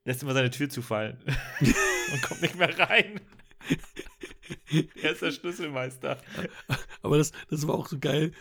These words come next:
Speaker 2: wo er, wo er so von dem Hund dann angefallen wird und im Restaurant gucken alle und dann auf einmal so, „Gehen Sie wieder zur Tagesordnung rüber, labern
Speaker 1: Ja.
Speaker 2: weiter, essen weiter“ und so.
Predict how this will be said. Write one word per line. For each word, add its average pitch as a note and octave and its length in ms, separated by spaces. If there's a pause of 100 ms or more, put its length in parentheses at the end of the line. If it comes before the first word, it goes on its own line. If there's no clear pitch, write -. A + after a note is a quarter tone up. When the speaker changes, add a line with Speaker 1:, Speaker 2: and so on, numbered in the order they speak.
(160)
Speaker 2:
wo D3 200
er, C3+ 80 (220)
wo C#3 120
er D3 60
so C#3 140
von C#3 160
dem C#3 160
Hund D#3+ 120
dann D#3 100
angefallen D3+ 500
wird C#3+ 120
und C#3+ 100
im C#3 120
Restaurant D3+ 440
gucken F3 240
alle C#3+ 200
und C#3+ 80
dann C#3+ 120
auf C#3+ 140
einmal C#3 220
so, B2 280
„Gehen C#3+ 200
Sie C#3 100
wieder C3+ 80
zur B2 120
Tagesordnung C#3+ 540
rüber, C3 520
labern C3+ 300
Speaker 1:
Ja. C#3 80
Speaker 2:
weiter, C#3 260
essen C3+ 320
weiter“ C3+ 400
und B2+ 140
so. B2 220